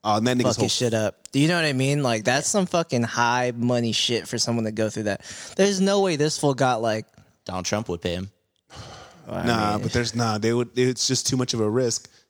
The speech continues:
Speaker 1: Hell no. You think you're getting out of there after killing this nigga? Like, your whole family, they probably bombed the whole hospital if that happened.
Speaker 2: Yeah.
Speaker 1: Like, it's just like,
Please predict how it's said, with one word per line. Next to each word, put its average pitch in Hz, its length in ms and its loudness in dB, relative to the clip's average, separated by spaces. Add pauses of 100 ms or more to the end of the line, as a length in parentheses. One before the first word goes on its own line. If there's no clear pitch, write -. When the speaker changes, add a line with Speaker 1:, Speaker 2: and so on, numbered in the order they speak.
Speaker 1:
Hell 180 340 2
no. 139 160 2
You 139 120 0
think 180 160 -2
you're 160 100 -4
getting 156 340 0
out 139 200 2
of 165 100 2
there 170 240 2
after 139 200 0
killing 170 300 0
this 175 160 -2
nigga? 175 220 0
Like, 135 140 -2
your 147 100 2
whole 165 100 2
family, 151 360 0
they 131 100 2
probably 156 220 0
bombed 127 420 0
the 120 40 0
whole 127 180 2
hospital 135 420 0
if - 80 -14
that 107 160 -4
happened. 110 320 -2
Speaker 2:
Yeah. 113 80 0
Speaker 1:
Like, 113 140 0
it's 123 80 -2
just 123 120 0
like, 110 180 4